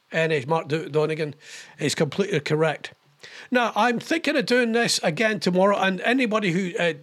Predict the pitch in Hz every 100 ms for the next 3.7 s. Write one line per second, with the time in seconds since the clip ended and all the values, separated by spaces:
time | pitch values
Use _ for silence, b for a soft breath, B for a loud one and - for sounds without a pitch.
0 | - 165 - 156 143 180 165 165 - _
1 | _ _ _ _ _ _ - - 139 139
2 | 127 117 B B B B 135 131 156 165
3 | 175 180 135 - 190 160 -